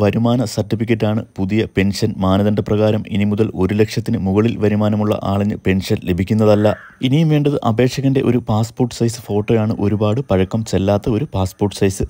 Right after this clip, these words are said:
ഫോട്ടോ. പിന്നീട് നമ്മളുടെ പഞ്ചായത്തിലെ ഹരിത കർമ്മസേന നമ്മളുടെ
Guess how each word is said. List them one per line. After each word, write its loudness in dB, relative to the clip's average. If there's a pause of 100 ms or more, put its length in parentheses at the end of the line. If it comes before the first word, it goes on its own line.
ഫോട്ടോ. 0 (380)
പിന്നീട് 2
നമ്മളുടെ 0 (160)
പഞ്ചായത്തിലെ 2
ഹരിത 2
കർമ്മസേന 0
നമ്മളുടെ 0